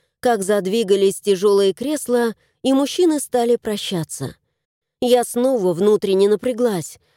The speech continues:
ожидая предстоящего разговора. И вот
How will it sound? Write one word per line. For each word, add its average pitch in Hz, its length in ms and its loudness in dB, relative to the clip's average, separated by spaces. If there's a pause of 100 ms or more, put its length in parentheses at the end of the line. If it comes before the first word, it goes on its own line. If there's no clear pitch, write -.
ожидая 208 540 0
предстоящего 190 840 -2
разговора. 185 760 -4 (680)
И 226 160 4
вот 294 280 -2